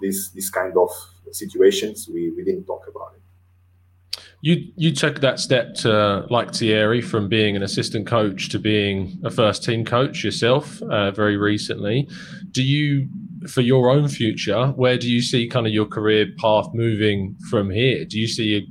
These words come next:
Speaker 2: going abroad again to a, to a different nation, or do you think you'll stick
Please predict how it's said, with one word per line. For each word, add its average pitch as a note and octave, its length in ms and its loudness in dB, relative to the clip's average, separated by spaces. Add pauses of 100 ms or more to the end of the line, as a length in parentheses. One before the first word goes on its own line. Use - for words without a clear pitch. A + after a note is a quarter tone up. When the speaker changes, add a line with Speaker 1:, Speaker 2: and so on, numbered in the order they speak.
Speaker 2:
going A2 240 2
abroad A#2+ 320 2
again E3 580 2
to A#2 140 2
a, A2 60 2
to A#2 180 -2
a A2+ 60 0
different B2+ 260 -2
nation, D3 320 0
or D3 100 4
do A#2 120 -4
you A2 80 0
think A2 220 0
you'll A2 120 0
stick - 320 -2